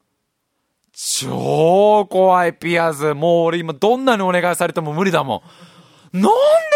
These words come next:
みんな開けられんの？よく怖くないよね。あのさ、女の子とかでさ、自分で開ける子いるじゃん。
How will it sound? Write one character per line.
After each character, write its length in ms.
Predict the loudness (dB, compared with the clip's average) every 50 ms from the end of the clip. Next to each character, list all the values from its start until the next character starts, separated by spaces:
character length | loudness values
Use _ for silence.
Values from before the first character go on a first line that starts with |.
| 2 2 0
み 60 | -2
ん 60 | 0
な 100 | 2 2
開 100 | 2 2
け 140 | 0 0 0
ら 120 | 2 2 2
れ 140 | 2 0
ん 80 | -2 -4
の？ 160 | -8 -10 -12 _ _ _ -20 -20 -20 -20 -10 -4
よ 120 | 2 4 6 6 6 6
く 20 | 2
怖 440 | -2 -2 2 4 4 6 6 4 2
く 120 | 2 0
な 180 | 0 2 2 2
い 40 | 2
よ 140 | 0 0 0
ね。 80 | -2
あ 220 | -4 -6 -6 -10 -12 _ _ _ _ _ _ _ _ _
の 260 | -2 0 0 0 0
さ、 280 | 0 0 0 0 -2 -4 _ _ _ _ _ _ _ _
女 420 | -6 -4 -2 -2 -2 0 2 2 2
の 120 | 2 0
子 100 | 0 -2
と 100 | -4 -4
か 120 | -4 -6 -6
で 60 | -8
さ、 180 | -12 -16 -18 -18 _ _ _ _ _ _
自 220 | _ -4 -2 -2 0
分 220 | 2 2 2 4
で 60 | 4
開 140 | 2 2 2
け 120 | 0 -2
る 80 | -4 -2
子 160 | 0 0 2
い 20 | 2
る 100 | 2 0
じ 60 | 0
ゃ 60 | -4
ん。 100 | -8 -12